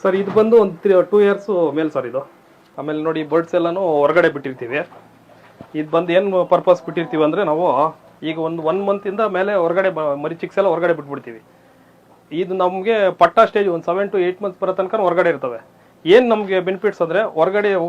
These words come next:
ಹುಲ್ಲು, ಕಡ್ಡಿ, ಕಸ ಎಲ್ಲ ನಾಟಿ ಕೋಳಿ ತರ ತಿನ್ಬೇಕು ಇದೂನು. ನ್ಯಾಚುರಲ್ ಆಗಿ, ನ್ಯಾಚುರಲ್ ಆಗಿ ಎಲ್ಲ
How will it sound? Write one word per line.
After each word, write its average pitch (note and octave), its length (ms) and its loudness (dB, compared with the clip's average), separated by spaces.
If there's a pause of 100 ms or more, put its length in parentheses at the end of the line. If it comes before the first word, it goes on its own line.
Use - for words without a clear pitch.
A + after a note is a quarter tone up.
(120)
ಹುಲ್ಲು, F3+ 300 0 (400)
ಕಡ್ಡಿ, E3+ 220 -4 (120)
ಕಸ D#3 120 -6 (220)
ಎಲ್ಲ F3+ 100 2 (160)
ನಾಟಿ F#3+ 260 4
ಕೋಳಿ G3+ 200 2
ತರ G#3+ 180 2
ತಿನ್ಬೇಕು F3+ 300 2
ಇದೂನು. D#3 200 -6 (640)
ನ್ಯಾಚುರಲ್ E3 400 0
ಆಗಿ, D3+ 140 -8 (220)
ನ್ಯಾಚುರಲ್ F#3+ 340 -2
ಆಗಿ F#3 120 2
ಎಲ್ಲ G3 100 4